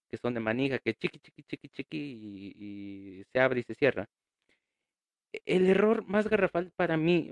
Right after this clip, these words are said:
fue, eh, es provocarlos. Uno no puede uno llegar a este, a estos lugares, más con esta historia que puede tener atrás, que se cuenta, y no puedes llegar y decirle: "Oye, te, te, te, te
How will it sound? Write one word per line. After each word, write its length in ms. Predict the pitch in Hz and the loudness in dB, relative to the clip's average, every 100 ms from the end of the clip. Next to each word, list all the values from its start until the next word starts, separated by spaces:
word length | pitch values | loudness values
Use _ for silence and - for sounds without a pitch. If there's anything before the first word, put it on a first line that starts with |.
| - | -10
fue, 200 | 175 - | -10 -8
eh, 580 | 151 175 175 175 165 - | -2 2 4 2 0 2
es 200 | 190 - _ - _ | 0 0 _ -20 _
provocarlos. 760 | 175 170 - 196 175 107 - _ _ _ _ _ _ _ _ _ _ | 4 4 4 2 4 0 -6 _ _ _ _ _ _ _ _ _ _
Uno 200 | 254 294 | 8 8
no 120 | 262 | 8
puede 180 | 226 220 | 8 8
uno 140 | 214 | 8
llegar 400 | 143 143 165 185 - | 6 6 8 6 4
a 140 | 139 151 | 2 2
este, 240 | 160 180 | 2 -4
a 140 | 151 | -2
estos 240 | 151 - 165 | -4 -4 -4
lugares, 440 | 110 127 139 135 | 2 4 6 6
más 200 | 160 214 | 4 4
con 220 | - 208 | 4 4
esta 220 | 190 - 185 | 4 4 -2
historia 380 | - 165 165 | 0 0 2
que 120 | - - | 0 2
puede 240 | 147 156 | 2 2
tener 280 | - 127 135 | 0 0 0
atrás, 440 | 127 113 107 101 - | 0 4 4 4 -2
que 100 | - | -6
se 140 | - - | -6 -2
cuenta, 480 | 131 123 - 104 - _ _ _ _ _ _ _ - _ _ _ | 0 0 -2 -4 -4 _ _ _ _ _ _ _ -20 _ _ _
y 80 | 165 | 0
no 80 | 214 | 4
puedes 260 | 247 214 | 6 6
llegar 240 | 160 160 196 | 6 4 6
y 60 | |
decirle: 360 | 185 170 214 247 | 6 4 2 4
"Oye, 180 | 269 240 | 6 6
te, 240 | - 214 | 10 8
te, 220 | 214 202 - _ | 10 2 -4 _
te, 200 | - 190 - _ | 2 2 2 _
te 540 | 220 208 196 196 196 | 2 4 4 4 -2